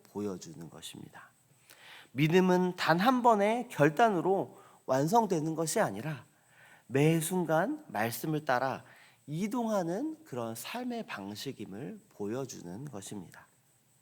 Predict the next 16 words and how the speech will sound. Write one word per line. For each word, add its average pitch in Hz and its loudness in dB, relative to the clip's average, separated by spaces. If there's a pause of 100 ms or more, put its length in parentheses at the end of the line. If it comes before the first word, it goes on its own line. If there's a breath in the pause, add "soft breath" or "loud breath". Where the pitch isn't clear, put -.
(720 soft breath)
오늘 202 0
본문은 135 -6
우리에게 104 -10 (360 soft breath)
분명한 214 -4
메시지를 113 -6
전해줍니다. - -12 (960 soft breath)
아브라함을 135 -2
부르신 175 -8
하나님께서는 175 -4 (480 soft breath)
지금 131 -4 (380 soft breath)
이 113 -10
시대를 110 -6
살아가는 156 -8
우리를, 156 -6
우리를 180 -2
향해서도 139 -8